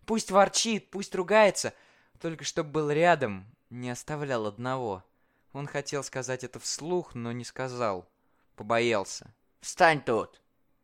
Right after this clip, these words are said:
Георг показал горбушкой на место возле книжного шкафа. «Так, теперь отвечай. Ты у нас кто?» «Пит Янсен».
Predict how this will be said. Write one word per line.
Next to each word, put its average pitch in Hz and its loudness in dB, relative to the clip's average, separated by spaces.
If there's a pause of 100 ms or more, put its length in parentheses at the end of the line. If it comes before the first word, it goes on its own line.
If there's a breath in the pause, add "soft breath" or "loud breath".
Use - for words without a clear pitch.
(220)
Георг 127 6
показал 113 4
горбушкой 110 0
на 110 0
место 117 -2
возле 104 -2
книжного 104 -4
шкафа. - -6 (580)
«Так, 117 6 (440)
теперь 123 4
отвечай. 139 0 (580)
Ты 220 10
у 240 10
нас 233 10
кто?» - 8 (1080)
«Пит 349 2
Янсен». 165 4